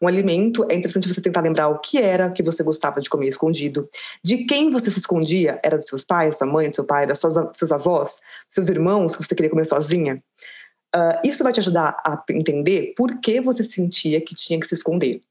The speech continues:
Era pra não dividir? Era porque você ia ser criticada, você ia ser reprimida?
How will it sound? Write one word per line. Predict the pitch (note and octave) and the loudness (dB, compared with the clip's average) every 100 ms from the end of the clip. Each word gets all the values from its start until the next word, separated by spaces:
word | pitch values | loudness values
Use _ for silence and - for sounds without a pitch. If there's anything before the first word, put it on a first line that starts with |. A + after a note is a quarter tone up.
| - | 0
Era | E3+ | 0
pra | D#3+ | 0
não | D3+ | -2
dividir? | C#3+ C#3 C3+ F#3+ D#3 | -2 -6 -2 0 0
Era | C#3+ D3+ | 0 -2
porque | - | -2
você | D3+ D#3+ | -4 -4
ia | |
ser | - | -4
criticada, | - - - D#3+ C#3+ | -8 -4 0 0 0
você | C#3 - | -4 -8
ia | - | -4
ser | |
reprimida? | D#3+ D3+ C#3+ F#3+ E3+ C3+ C3 | -2 0 0 0 0 -2 -4